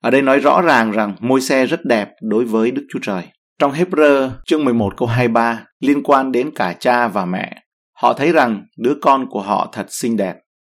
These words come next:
Bởi đức tin, Môi-se mới sinh ra, cha mẹ người đem giấu đi ba tháng, vì thấy là một đứa con sinh tốt, không sợ chiếu mạng của vua. Amram và Jochebed là cha mẹ của Môi-se. Rõ ràng,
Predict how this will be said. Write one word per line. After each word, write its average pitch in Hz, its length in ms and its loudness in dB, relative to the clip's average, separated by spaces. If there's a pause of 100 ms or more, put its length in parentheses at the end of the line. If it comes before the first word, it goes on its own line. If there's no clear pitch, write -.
(360)
Bởi 107 140 -2
đức 143 200 -2
tin, 160 320 2
Môi-se 143 420 0
mới 120 260 2
sinh 123 200 -4
ra, 110 360 0
cha 147 160 2
mẹ 131 200 0
người 117 340 2
đem 127 280 0
giấu 113 300 0
đi 127 180 0
ba 110 280 0
tháng, 104 320 -6 (140)
vì 123 160 2
thấy 123 460 2
là 120 180 2
một 104 200 0
đứa 120 240 -2
con 135 220 2
sinh 139 280 -4
tốt, 160 220 0 (260)
không 113 240 -4
sợ - 340 -2
chiếu 113 220 -2
mạng 113 340 -4
của 82 280 -8
vua. 104 200 0 (640)
Amram 143 400 2
và 107 300 2
Jochebed 135 680 0 (200)
là 101 140 -4
cha 120 240 -2
mẹ 117 240 -2
của 98 100 -8
Môi-se. 110 640 -4 (240)
Rõ - 160 2
ràng, 117 380 2